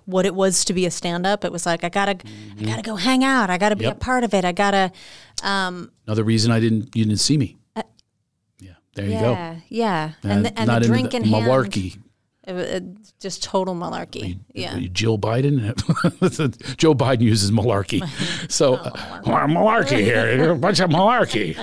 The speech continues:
Speaker 2: You can walk backstage, it's malarkey.
Speaker 1: <laughs>
Speaker 2: Yeah, I, uh, absolutely, that's a big reason for not also, um, it's, I don't want that hang.
Speaker 1: Yeah.
Speaker 2: If that's what it takes to make it, I've always said, "I don't wanna make it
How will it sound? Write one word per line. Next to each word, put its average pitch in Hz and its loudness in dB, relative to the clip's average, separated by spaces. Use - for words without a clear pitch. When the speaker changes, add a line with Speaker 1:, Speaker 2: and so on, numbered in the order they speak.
Speaker 2:
You - -14
can 113 -8
walk 160 2
backstage, 170 2
it's 143 2
malarkey. 185 2
Speaker 1:
<laughs> 277 -8
Speaker 2:
Yeah, 175 4
I, 151 2
uh, 135 2
absolutely, 127 2
that's 123 0
a 120 2
big 127 0
reason 117 2
for 104 -4
not 104 -2
also, 104 -2
um, 92 -8
it's, 113 -8
I 127 2
don't 127 2
want 127 0
that 101 -8
hang. 117 -2
Speaker 1:
Yeah. 254 -8
Speaker 2:
If 104 -4
that's 135 0
what 135 2
it 120 -2
takes 131 0
to 120 -4
make 113 0
it, 165 -2
I've 120 -2
always 131 2
said, 135 0
"I 120 2
don't 123 2
wanna 120 2
make 123 0
it 101 -12